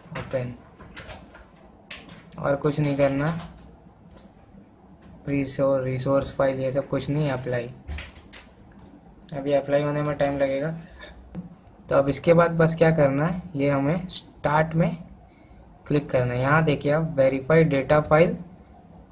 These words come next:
okay बता रहा है, ठीक है, ये यहाँ पे verify data file okay। अब हमें start में क्लिक करना है। अब ये start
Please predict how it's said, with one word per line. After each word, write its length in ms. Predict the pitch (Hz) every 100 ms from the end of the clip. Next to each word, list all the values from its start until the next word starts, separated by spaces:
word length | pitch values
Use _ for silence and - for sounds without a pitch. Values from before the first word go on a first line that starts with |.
| - - - -
okay 300 | 151 - 147
बता 380 | 139 127 127 123
रहा 120 | 123
है, 140 | 127 - - - - - - - - - - - - - -
ठीक 180 | 151 165
है, 340 | 185 - 151
ये 200 | 135 131
यहाँ 240 | 127 127 127
पे 160 | 143
verify 480 | 135 131 131 139 143
data 320 | 139 131 139
file 260 | 139 160 147
okay। 200 | 127 120
अब 760 | - - - - - - 147
हमें 200 | 151 170
start 400 | 180 - 139 143
में 260 | 156 190 180 - - -
क्लिक 260 | 139 135 -
करना 300 | 123 120 120
है। 100 | 127 - - - - - - - - - - - - - - - - - - - - - - - - - - - - - - - - - - - - - - -
अब 100 | 135
ये 160 | 139 131
start 360 | - 147 147